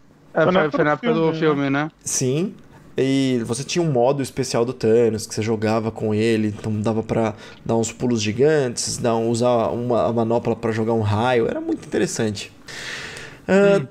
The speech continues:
Speaker 3: tem alguns, te-, assim, itens cosméticos, toda temporada tem item pra dedéu, eu tô colocando aqui os principais dessa, dessa temporada pra quem tá vendo streaming, é uma, é uma imagem estática, mas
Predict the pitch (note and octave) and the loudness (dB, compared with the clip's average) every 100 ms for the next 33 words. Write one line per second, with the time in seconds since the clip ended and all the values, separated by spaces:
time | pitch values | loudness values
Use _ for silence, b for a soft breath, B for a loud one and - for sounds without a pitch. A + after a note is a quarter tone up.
0 | - C4 B3+ A3+ A3+ F#3 E3 - - F3 | -2 2 4 4 2 2 -2 -4 -2 -2
1 | F3 G#3+ G3 G3+ F#3+ - - - F3 C#3+ | -2 -2 0 -2 -4 -8 -8 0 0 2
2 | C#3 B2+ - - A2+ - E3+ F3 F3 D#3+ | 0 0 -2 -8 -6 0 0 2 0 2
3 | D3+ D3+ D3 D3 D#3 - E3 E3 D3+ C#3 | 2 0 0 -2 -4 -4 -4 -2 -4 -4
4 | - D3 D3 D3 C3 A2+ A#2 E3 G3 - | -6 -4 -2 0 0 2 2 2 0 -2
5 | - - - F#3 F3 E3 E3 D3+ D3+ D3 | -2 -4 -2 2 2 2 0 -2 0 -2
6 | C#3 C#3 - C#3 - - D3+ D3+ - C#3+ | 0 -2 0 -2 -2 -2 0 0 -2 -4
7 | - B2 C3 B2 B2 A#2+ - B2+ A#2+ A2+ | 0 0 2 2 0 0 2 2 4 2
8 | G#2+ - B B B - B2 A#2+ - C3+ | 0 -6 B B B -4 2 2 2 -2
9 | C3 A#2+ B2 A2+ A2+ - A#2 - A#2 A2+ | -2 0 2 4 2 -2 -4 -2 -2 0
10 | A#2 A2+ A2 A#2 A#2+ C3+ - D3+ E3 F3+ | 2 2 2 0 0 0 0 0 2 0
11 | F#3+ - B2 A#2+ A#2 A2+ A2+ A2 - - | 0 -2 -2 0 0 0 0 0 -2 -8
12 | - - - - A2+ A#2+ A#2+ A#2+ B2 A#2+ | -10 -10 -8 -6 -2 0 2 0 0 -2
13 | C3+ C#3 - D3+ C3+ C3 B2 - | -2 -2 -2 -4 -2 -2 -2 -8